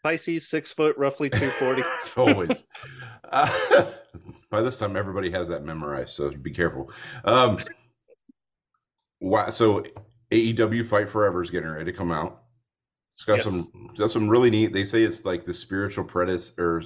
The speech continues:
Speaker 2: predecessor, not predecessor, sequel.
Speaker 1: Successor.
Speaker 2: Successor, yeah. Spiritual successor to W W F No Mercy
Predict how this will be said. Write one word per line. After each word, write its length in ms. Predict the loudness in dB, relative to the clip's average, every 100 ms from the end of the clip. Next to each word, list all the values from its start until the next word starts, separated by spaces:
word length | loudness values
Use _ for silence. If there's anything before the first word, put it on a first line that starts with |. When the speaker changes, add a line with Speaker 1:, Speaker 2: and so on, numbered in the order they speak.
| -10
Speaker 2:
predecessor, 640 | -6 -4 -2 -2 0 0 0
not 240 | -2 -4
predecessor, 680 | -6 -6 -6 -6 -4 -6 -8 _ _ _
sequel. 420 | -8 -2 0 2 2
Speaker 1:
Successor. 440 | 0 -2 -4 -6 _ _ _
Speaker 2:
Successor, 580 | -6 -4 2 2 2 -2
yeah. 280 | 0 0 0 -8 -20 _
Spiritual 500 | -4 2 4 4 4
successor 720 | 4 0 -2 2 2 4 -2 -2
to 600 | -2 -4 -2 -2 -4 -8 _ _ _ _ _ _ -14
W 280 | -6 -4 -2
W 560 | -2 -2 -4 -4 -2 -4
F 220 | -6 -6
No 180 | -6 -4
Mercy 540 | -4 -4 -6 -14 -16